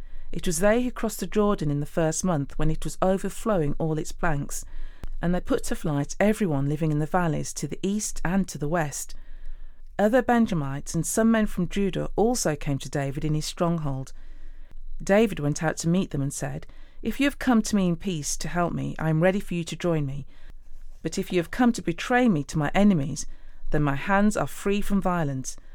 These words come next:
May the God of our ancestors see it and judge you."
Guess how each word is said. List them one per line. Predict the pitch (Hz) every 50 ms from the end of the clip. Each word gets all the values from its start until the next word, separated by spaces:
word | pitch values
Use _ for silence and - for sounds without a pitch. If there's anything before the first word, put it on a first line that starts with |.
| - - -
May | 165 160 160
the | - 151
God | - - 190 202 214
of | 214 -
our | 202 196 196
ancestors | 196 202 208 196 - - 147 143 - - 143 143 -
see | - - - - 240 180 139
it | 135 - - - - -
and | - 135 131
judge | - - 180 165 - - -
you." | 127 123